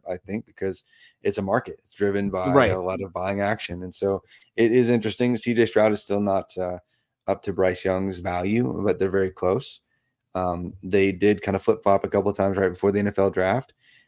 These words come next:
Speaker 1: but I think I've, I've kind of always been, um, within <laughs> fantasy, uh, you know, lean Stroud in general as is. Like, I, even last year in the startup, uh, before, be-, you know, a year before their draft, I, I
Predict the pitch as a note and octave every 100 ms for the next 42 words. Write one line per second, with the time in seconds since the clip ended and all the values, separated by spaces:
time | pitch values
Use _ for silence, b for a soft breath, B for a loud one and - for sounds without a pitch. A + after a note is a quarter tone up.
0 | _ G#2+ C3+ D#3 C3 C3+ C3+ A2+ A#2+ C#3+
1 | A#2+ G2 A2 A#2 F#2+ G2 G2 F#2 b b
2 | b b _ F2+ F2 F2+ F2+ E2 F#2 G2
3 | F#2+ F#2 G2 G#2 - C3+ A2 - - -
4 | G#2 G#2 G#2 G2 F2 _ _ _ _ G#2+
5 | G2 F#2+ G2 G#2 G#2+ G2+ - - - G2
6 | F2+ G#2+ B2 - G2+ F#2+ G#2 A#2+ C3 A#2+
7 | _ _ F2+ F2+ F#2+ A#2 G2+ F#2 G2+ G2
8 | C#2 F#2+ G2 F#2+ G2+ G2+ G2+ G#2 G2 -
9 | G2 A2 A2+ - b b b - F#2 F#2+
10 | F#2 G2 - F#2 - F#2+ F2+ F#2 G2 G2
11 | G2+ G#2 G3+ G3+ G#3 G3+ G3 A3+ F#2+ G2
12 | - F#2